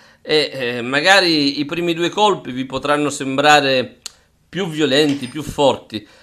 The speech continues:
ma poi la molla non ritorna più ad avere le stesse caratteristiche e, eh, in brevissimo tempo perderà la sua funzionalità di, di, di, di potenza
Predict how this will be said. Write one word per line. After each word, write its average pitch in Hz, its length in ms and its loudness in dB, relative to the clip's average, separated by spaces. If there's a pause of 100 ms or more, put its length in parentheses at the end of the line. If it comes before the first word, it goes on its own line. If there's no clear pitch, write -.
(120)
ma 160 120 0
poi 220 340 4
la 165 160 4
molla 180 420 4
non 196 320 4
ritorna 175 520 2
più 175 180 -4
ad 165 80 6
avere 151 240 2
le 143 120 -2
stesse 160 400 -6
caratteristiche 160 1080 -4 (320)
e, 165 300 2
eh, 131 160 -2
in 143 240 -2
brevissimo 165 560 -2
tempo 135 680 -4
perderà 156 1080 4 (240)
la 135 140 -2
sua 127 260 -4
funzionalità 127 880 -4
di, 113 180 -6
di, 104 180 -10
di, 104 180 -16
di 113 100 -12
potenza 110 800 -8